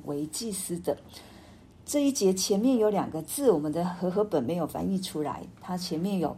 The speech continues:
“因为”两个字，所以它是要延，在为第二，呃，六章二十节来做一个陈述，也在，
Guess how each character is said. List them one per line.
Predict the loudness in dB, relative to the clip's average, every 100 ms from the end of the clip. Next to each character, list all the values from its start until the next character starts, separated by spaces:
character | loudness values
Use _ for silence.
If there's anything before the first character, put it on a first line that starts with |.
| -6
“因 | 0 2 4
为” | 4 4
两 | 4 -2 -8
个 | -12
字， | -8 -4 -4 -6 -20 -14
所 | -2 0
以 | 2
它 | 0 -4
是 | 0 2
要 | 2 -2 -12 -20 -18 0
延， | 4 4 2 -8 -2
在 | 4 4 2 2
为 | 4 4 2 -8 -8
第 | -8 0
二， | 0 0 -4
呃， | -6 -4
六 | 2 2
章 | 2 0 0
二 | -2
十 | -4 -6
节 | -6 -4
来 | -4 -6
做 | -6 -4 -2 -4 -10 -12
一 | -6
个 | -4 -4
陈 | -4 -6 -4
述， | -4 -4 -4
也 | -4
在， | -6 -6 -6